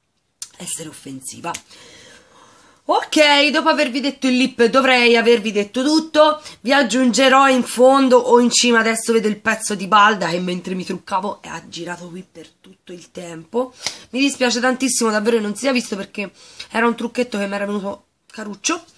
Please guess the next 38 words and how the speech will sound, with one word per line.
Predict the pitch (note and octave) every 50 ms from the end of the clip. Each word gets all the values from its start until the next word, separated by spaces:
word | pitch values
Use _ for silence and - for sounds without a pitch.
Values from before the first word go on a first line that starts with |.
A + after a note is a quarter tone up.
| - - - - - - _
però | - C4+ C#4
vediamo | C4 C#4 A#3+ C4 B3 B3 B3
allora | A#3+ A#3 A3+
a | A3+ A3+
questo | - A3 - B3
punto | A#3 A#3 A3+ A3+
se | G3+ - G#3
riesco | G#3 G#3 G3+ - - -
a | G#3
mettervi | G#3+ G#3+ G#3+ A#3 G#3 F#3 G#3
il | G3
video | F3+ G3+ G3 G3 G3+
del | G3 F#3
trucco | - F3 F3+ - G#3+
di | G#3+ A3
ieri, | A3 G#3 G3 G3 F#3+ F#3+
anche | - - F#3+ F#3+ F3+ - G3+
se | G3 - - A3+ - - _
non | - F#3 F3+ F3+ F3 F3 F3 - _ -
mi | - - E3+ - - _ _ _
piace | _ D#3+ - C3 D3+ - - - D#3+ -
per | _ - D#3 -
niente. | - - - - G2+ - - _ - D4 - - - _ _ - - - - - - - - - - - _ _
Quindi | - - G#4 G#4 F#4+ F4 D4+ C#4+ A#3+ A#3 B3+ B3 A#3+ A#3
è | A#3
un | A#3+ B3+ B3+ -
po' | - D4 D4+ D4
un | C4+ C4 B3+
trucco | - B3+ A#3+ - - - A3+
luccicoso, | A#3 A#3+ A#3+ A#3 - - - - A#3 A3 G3+ G#3 G3+ - G3+
quindi | F#3+ G3+ G3 F#3+ F#3+
un | F#3
po' | F#3 - G3+ F#3+
delle | E3+ A3+ B3 C#4 C4+
feste, | A3+ A3 G#3+ A3 G#3+ - - G3 F#3+
tendente | - F#3 F3+ F#3 F#3+ F#3 F#3+ F#3 - F#3
al | F#3+
marrone. | A3 B3+ C4+ C4 A3+ G#3 G3+ G3+ G3+ G3+ G3+ G#3 G3+ G3+